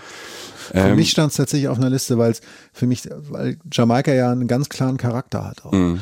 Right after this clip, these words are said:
Speaker 1: Den hat es übrigens auch nicht verloren, ne? Also
Speaker 2: Okay.
Speaker 1: ich rede nicht von den Klischees,
Speaker 2: Ja.
Speaker 1: sondern es steht ja für was, ne?
Speaker 2: Mhm.
Speaker 1: Jamaika ist jetzt irgendwie so ein Land, wo du sagst, wow, irgendwie, also mit Jamaika verbindet jeder irgendwas.
Speaker 2: Mhm.
Speaker 1: Deshalb wollte ich, Entschuldigung, ich hab dich unterbrochen.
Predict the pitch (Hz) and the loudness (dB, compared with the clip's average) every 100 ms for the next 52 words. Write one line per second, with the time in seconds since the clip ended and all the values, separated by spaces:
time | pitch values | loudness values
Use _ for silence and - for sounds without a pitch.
0 | - 123 151 160 143 131 135 123 123 117 | -4 0 2 0 -2 -2 -2 0 0 -2
1 | - 117 127 110 98 127 131 120 92 135 | -2 -2 0 0 -2 -2 0 2 2 2
2 | 131 - 147 147 104 135 127 117 - - | -2 -2 -2 2 2 2 0 -2 -6 -20
3 | - - - 143 135 - 107 101 101 - | -10 -6 2 2 2 0 -2 -4 -10 -4
4 | 156 90 113 117 127 127 - 120 - 123 | 0 2 2 2 0 -2 -2 -4 -2 -2
5 | 113 117 117 123 123 117 113 110 - - | 0 2 2 0 -2 0 0 0 -4 -14
6 | _ _ _ _ _ - 117 120 113 127 | _ _ _ _ _ -2 4 4 4 2
7 | 120 120 120 127 113 117 139 123 131 110 | 2 2 0 0 0 0 2 2 2 0
8 | 117 120 110 127 123 117 104 98 98 - | 0 -2 -2 -2 -2 -4 -8 -8 -10 -10
9 | - 87 82 101 - 101 113 107 110 101 | -6 -4 -4 -8 -10 0 2 4 2 2
10 | 113 101 95 113 113 110 101 110 90 90 | -2 -2 -4 -4 -2 -2 -2 -2 -4 -8